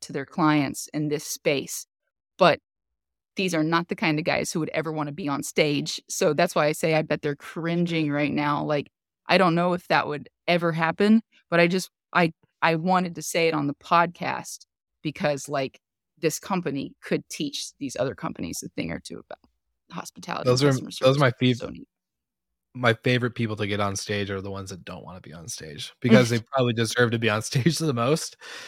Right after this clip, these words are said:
Speaker 2: compared to most. So I love
Speaker 1: Yep.
Speaker 2: that. And I've never heard of Brightside, to be honest. So, like, shout out to them if they're listening. I'm so sorry, but never heard of it. But I think it's, you know, the more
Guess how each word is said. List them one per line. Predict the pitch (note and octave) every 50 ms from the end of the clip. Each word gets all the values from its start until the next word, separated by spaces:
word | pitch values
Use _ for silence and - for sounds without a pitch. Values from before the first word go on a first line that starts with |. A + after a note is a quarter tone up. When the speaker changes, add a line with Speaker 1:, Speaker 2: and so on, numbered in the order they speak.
| - -
Speaker 2:
compared | - D#3 D3+ D3 D#3 D3 D3
to | - D#3
most. | C#3+ C#3+ C#3+ D3+ D#3+ - - - - -
So | B2 - C#3
I | B2+
love | B2 A#2+ A#2+ B2 C3
Speaker 1:
Yep. | A2+
Speaker 2:
that. | A2 G#2 G#2+ G#2+
And | G#2+ A#2 A#2 A#2
I've | A2+ B2 C3+ C#3+
never | D3 D3 D3+ D3 D3
heard | A#2+ C3+ C3 B2+ C#3
of | C3+
Brightside, | - A2 A2 A#2 A#2+ - - C3+ C3+ C#3
to | C3
be | A2 A#2
honest. | A2 G#2+ G#2+ A#2+ C3 -
So, | - A2+
like, | A2 A2 G#2+ G#2
shout | - - A#2 G#2+
out | A2 A2+ A2 -
to | - A2
them | G#2+ G#2 G#2+ A2
if | A2 G#2
they're | - G#2+ G2+
listening. | G2+ G#2 G#2 - A#2+ A2+
I'm | G2+ F#2+
so | - - A2 G#2+
sorry, | G2 - G#2+ G2+ G#2 A#2 B2+
but | A#2 - G#2 G#2 G#2 - _ - - - - - _ _
never | - A#2+ C3+ D3 E3 E3 E3
heard | C#3+ C#3 C3 B2+ A#2+
of | A#2 G#2
it. | G#2+ G#2 A#2+ B2 _ _ _ _ _
But | - A#2+ A2+ A2 A2+ - - - -
I | - A#2+ B2
think | B2 C3+ C3 A2+
it's, | A2+ G#2 - - - - _ _ _
you | - A#2+
know, | A2+ G#2+ G#2 -
the | - B2
more | A#2+ A#2 A#2+ B2 B2+ B2+ B2+ B2+ B2 B2